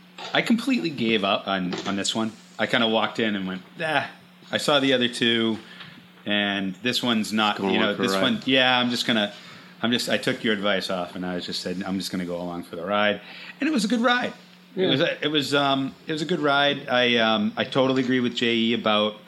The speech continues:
Speaker 1: Thorin's, uh, internal battle. It was way too much time was wasted on that. Way too much time was wasted on, I don't even know his name, was even in the,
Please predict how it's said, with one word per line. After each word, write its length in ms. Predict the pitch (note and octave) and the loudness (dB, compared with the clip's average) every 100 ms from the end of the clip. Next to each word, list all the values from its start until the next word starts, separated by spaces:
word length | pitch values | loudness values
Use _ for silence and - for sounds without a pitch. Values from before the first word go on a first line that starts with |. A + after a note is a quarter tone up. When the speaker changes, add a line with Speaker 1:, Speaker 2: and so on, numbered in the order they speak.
| - - - - | -20 -20 -20 -4
Speaker 1:
Thorin's, 680 | A2 A2 A2 G#2+ G2 - - - - - - B2 | 0 2 2 0 -4 -8 -10 -14 -16 -20 -6 -4
uh, 40 | |
internal 680 | A2 B2 B2+ A#2+ B2 A2+ A2+ | -2 -2 -2 0 0 0 0
battle. 580 | G2 A2 A2 G#2+ G#2 A2 | 2 4 4 2 0 -2
It 60 | |
was 200 | G2+ - G2+ F2+ A2+ - | -4 -6 -12 -14 -14 -8
way 300 | A#2 B2+ B2 | -4 0 0
too 140 | A#2+ A2+ | 0 -2
much 180 | G#2+ | -4
time 220 | - A2 G#2 | -2 -2 -2
was 120 | F#2 | -4
wasted 320 | G#2 G2+ G#2 | -4 -4 -4
on 80 | G#2 | 0
that. 200 | A2 - - - - | -2 -2 -12 -16 -4
Way 180 | D3 C#4+ | -2 -2
too 160 | - | 0
much 220 | C4+ A3 - | -2 -2 -2
time 240 | F3 F3 | 0 0
was 120 | E3 A#2 | 0 0
wasted 440 | B2 C#3 - C3+ | 0 0 -4 -6
on, 560 | B2 A#2 A#2 A2+ A2 G#2 - - - - | -2 0 2 2 0 -4 -14 -20 -20 -2
I 100 | C3 | 0
don't 120 | G#3 C3 | 2 2
even 280 | A2 G#2 | 2 0
know 160 | A#2 A#2+ | 2 2
his 160 | A#2+ A2+ | 2 0
name, 280 | A#2 C#3 D3+ | 0 0 -2
was 180 | G#2 | -4
even 260 | A#2 B2 A2 | -2 -2 -2
in 400 | - A2 B2+ | -2 -2 -2
the, 80 | C3+ | -2